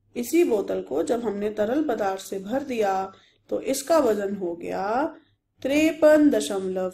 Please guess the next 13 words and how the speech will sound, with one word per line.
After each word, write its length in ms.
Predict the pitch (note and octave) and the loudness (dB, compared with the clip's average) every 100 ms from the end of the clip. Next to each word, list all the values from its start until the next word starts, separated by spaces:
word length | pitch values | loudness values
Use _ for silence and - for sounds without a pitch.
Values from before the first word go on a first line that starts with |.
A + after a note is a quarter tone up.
| _ | _
चार 400 | G3+ F3+ F3+ F3 | -4 -4 -4 -6
ग्राम, 420 | F3+ A3+ A3+ D#3+ - _ _ _ _ _ _ _ _ | -2 -2 -2 -4 -12 _ _ _ _ _ _ _ _
और 300 | C4 D4+ G#4+ | 6 8 8
अड़तालीस 840 | - - C4+ C4 C#4 C#4+ E4+ G#4+ | 6 4 4 4 4 6 8 6
ग्राम 380 | C#4+ D4 C#4+ D4 | 8 6 8 8
है 300 | D4 C#4+ C#4 | 8 6 4
जब 200 | A#3+ F#3+ | 0 -2
वो 80 | F#3 | -4
पानी 440 | F3+ F#3 F#3 G3+ C4+ | -6 -6 -6 -4 -2
से 160 | D4+ | 0
भरा 260 | D4+ C#4+ D4 | 0 2 2
हुआ 340 | D4 C#4+ C#4+ | 2 0 -4
है। 200 | C#4 C#4 | -6 -8